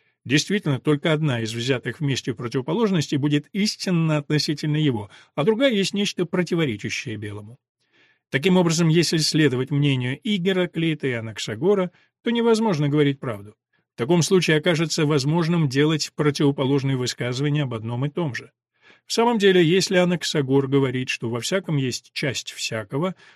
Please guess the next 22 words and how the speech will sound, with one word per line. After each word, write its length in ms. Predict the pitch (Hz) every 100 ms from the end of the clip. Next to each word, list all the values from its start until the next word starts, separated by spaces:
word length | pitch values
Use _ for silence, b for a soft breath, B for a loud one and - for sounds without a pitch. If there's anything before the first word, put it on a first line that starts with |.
| b -
то 100 | 156
он 120 | 175
тем 180 | 185 160
самым 320 | 180 170 160
говорит, 240 | 151 165
что 180 | - 151
всякая 360 | 135 160 147 127
вещь 260 | 147 -
столь 260 | - 147 139
же 160 | 117
сладкая, 580 | 117 131 127 139 - 180
сколь 360 | 175 - 113 117
и 20 |
горькая. 520 | 143 208 139 117 107 B B B B
И 80 | 147
так 200 | 233 220
в 40 |
отношении 440 | 185 180 214 185
любой 440 | 170 180 143 175 220
из 200 | 151 151
остальных 440 | 139 - 147 165 -
противоположностей, 960 | 156 165 160 185 160 110 98 - 98